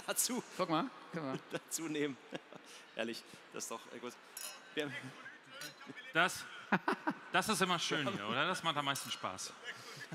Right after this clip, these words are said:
Speaker 1: Wir haben an der, äh, wir haben an der Stelle sogar, ähm, von, von beiden Häusern, ähm, etwas für euch dabei. Also wer, ähm, von, von Jochen etwas probieren möchte, ich soll, ähm, kurz sagen, dass da vorne stehen auch sonst Gläser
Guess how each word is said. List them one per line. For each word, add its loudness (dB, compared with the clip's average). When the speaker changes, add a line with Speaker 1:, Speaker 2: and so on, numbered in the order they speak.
Speaker 1:
Wir 4
haben 4
an 2
der, 2
äh, 0
wir 2
haben 2
an 0
der 0
Stelle 2
sogar, 2
ähm, -2
von, 2
von 0
beiden 2
Häusern, 4
ähm, 0
etwas 0
für 4
euch 6
dabei. 4
Also -2
wer, 4
ähm, 0
von, 2
von 2
Jochen 4
etwas 0
probieren 2
möchte, 0
ich 0
soll, 2
ähm, 2
kurz 2
sagen, 4
dass 0
da 4
vorne 2
stehen 2
auch -2
sonst 0
Gläser 6